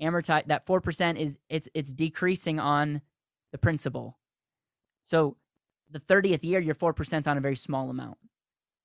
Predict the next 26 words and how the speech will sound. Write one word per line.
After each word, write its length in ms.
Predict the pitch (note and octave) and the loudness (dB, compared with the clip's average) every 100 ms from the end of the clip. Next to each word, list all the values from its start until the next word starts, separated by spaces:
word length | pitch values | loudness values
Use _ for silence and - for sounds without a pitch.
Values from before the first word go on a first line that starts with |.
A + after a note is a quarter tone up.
| _ _ _ _ _ _ _ - | _ _ _ _ _ _ _ 0
Versus 680 | G#3 A3 E3 C3+ C#3+ E3+ - _ _ _ _ _ _ | 2 2 2 2 0 -6 -16 _ _ _ _ _ _
that 140 | E3 D#3 | -4 2
two 100 | G#3 | 2
hundred 220 | G3+ F3+ | 4 2
fifty 320 | F3+ F3+ D#3 _ - | 0 -2 -6 _ 2
thousand 300 | D3+ E3 D#3 | 2 4 4
dollars 420 | D#3 D#3 D3 C3 | 6 6 2 0
is 140 | C3+ | -8
compounding, 720 | - F#3+ A#3 D3 C#3+ C3+ C3 | 0 0 2 0 0 0 -2
every 280 | C#3+ D3+ F3+ | 0 2 2
year 220 | D#3 F3+ | 2 4
that 160 | D#3 - | 4 2
four 160 | D#3+ D3+ | -2 -2
percent 400 | C#3+ - C#3+ C3+ | -4 -2 -2 -2
is 180 | B2+ _ - | -8 _ -2
greater. 460 | D#3 E3 B2 C#2+ _ _ _ _ _ _ - | 0 0 -2 -14 _ _ _ _ _ _ -4
And 100 | D3+ | -2
I 60 | |
give 240 | C3+ D3+ D3+ | 2 2 2
an 80 | C#3 | 2
example 580 | B2+ D3+ E3+ C#3 C3 | 2 0 0 0 -2
of 180 | - C3 | -4 -4
this 460 | C#3 C3 B2+ - - _ _ _ _ | -2 -4 -4 -16 -20 _ _ _ _
on 240 | D3+ C#3+ C3 | 0 0 2
page 260 | C#3 C3+ | 0 -2
twenty-five. 640 | - C#3 B2+ F3 G#2+ E2+ | -2 -4 0 0 0 -6